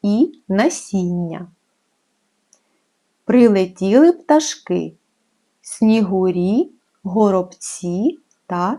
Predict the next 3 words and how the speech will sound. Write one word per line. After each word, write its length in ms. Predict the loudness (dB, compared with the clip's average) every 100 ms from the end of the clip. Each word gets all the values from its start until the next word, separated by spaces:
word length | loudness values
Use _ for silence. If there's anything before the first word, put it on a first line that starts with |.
| -12
синиці. 1080 | -18 -2 2 4 2 0 -4 -14 -16 -14 -14 _ _ _ _ _ _ _ _ _ _ _ _ _
Вони 680 | 0 0 2 0 0 -2 -6 _
клювали 880 | 0 2 0 0 2 2 2 -2